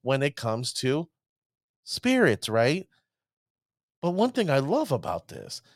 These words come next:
is, to me, there's something missing. There's something that I love seeing.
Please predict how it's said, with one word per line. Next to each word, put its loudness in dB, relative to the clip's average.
is, -2
to -6
me, 0
there's -2
something 0
missing. 0
There's -4
something -2
that 2
I 2
love 4
seeing. -6